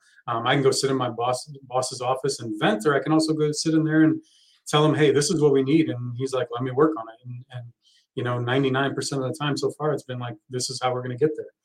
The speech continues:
So, um, you know, it's, it's been, it's been a fun experience for me. And our dorms are amazing. Our new facility is amazing. I mean, I texted to friends of mine pictures that are D one, sitting D one head coaches, and they're like,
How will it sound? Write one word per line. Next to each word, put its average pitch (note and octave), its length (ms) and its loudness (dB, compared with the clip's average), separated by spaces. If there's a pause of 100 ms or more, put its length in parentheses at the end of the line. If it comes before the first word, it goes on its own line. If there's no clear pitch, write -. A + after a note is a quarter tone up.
(260)
So, B2 580 2
um, A#2 420 -2 (220)
you C3 100 -2
know, B2+ 340 2 (200)
it's, D3 260 2
it's D3+ 200 0
been, D3+ 380 8
it's C#3+ 140 -8
been D#3 120 6
a C#3+ 80 0 (140)
fun C#3+ 160 -2
experience C3 580 -6
for A2 140 -10
me. G#2 140 -4 (560)
And A#2+ 380 -4
our C3+ 180 4
dorms C3 420 2
are A#2 100 0
amazing. C3 420 -2 (100)
Our C3 80 0
new D3 80 4
facility A2 540 2
is A2+ 160 -8
amazing. C#3 640 -4 (360)
I C#3+ 40 -4
mean, C3+ 120 4
I E3 80 6
texted C#3+ 440 0
to C3+ 160 0
friends D#3+ 240 4
of A2+ 60 -2
mine A2+ 240 -6
pictures B2+ 460 -4 (300)
that C3 100 2
are C3 100 4
D C#3 200 2
one, D3 220 4
sitting E3 360 4
D D#3 120 6
one D3+ 180 6
head C#3 180 -2
coaches, D3+ 380 2
and C3 100 -6
they're C#3+ 220 0
like, B2 240 -2